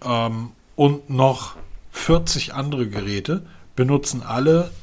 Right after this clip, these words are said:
den, äh, das, das Sony I M X sieben sechs sechs Objektiv. Die haben alle dasselbe Kameraobjektiv verbaut. Ja, bei den einen ist die Software, ist, ist das Gerät noch ein bisschen besser drauf angepasst, bei den anderen nicht. Aber diese Geräte, das sind über vierzig Stück,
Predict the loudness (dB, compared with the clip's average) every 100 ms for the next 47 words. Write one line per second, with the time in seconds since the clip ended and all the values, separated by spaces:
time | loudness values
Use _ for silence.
0 | -16 -12 -2 2 2 -2 -4 -2 -2 -2
1 | -2 -4 -4 -4 -2 0 2 2 -2 -2
2 | -2 -2 -2 -6 -6 -6 -4 -4 -6 -6
3 | -6 -6 -6 -10 -12 -12 -14 -16 -18 -20
4 | -20 _ _ -12 0 0 2 4 4 4
5 | 2 -2 -2 -2 -4 -4 -4 -4 -6 -10
6 | -12 -12 -14 -10 -8 -4 2 2 2 -2
7 | -12 -8 -2 0 0 0 0 0 -2 -2
8 | 0 0 0 -4 -4 -6 -8 -8 -10 -8
9 | -6 -4 -4 0 2 2 0 -2 -2 -2
10 | 0 -2 -2 -4 -4 -2 -2 -2 -6 -4
11 | -6 -6 -6 -4 -4 -6 -8 -16 -16 -16
12 | -18 -16 -2 0 2 4 4 4 4 4
13 | 2 -2 -6 -2 2 2 2 0 0 -2
14 | -4 -4 -4